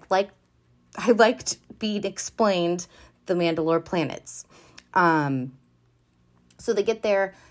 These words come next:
they land, he has the droid go look around, make sure the air is breathable and whatnot, and, uh,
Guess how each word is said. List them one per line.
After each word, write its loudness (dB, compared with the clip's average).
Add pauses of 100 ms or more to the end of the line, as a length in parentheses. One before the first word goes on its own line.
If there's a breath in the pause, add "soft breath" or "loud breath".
(140 soft breath)
they -2
land, -2
he -8
has 2
the -8
droid 2
go 2
look -2
around, 2
make -6
sure -8
the -6
air 0 (280 loud breath)
is -4
breathable 0
and -4
whatnot, -2 (400 soft breath)
and, -2
uh, 2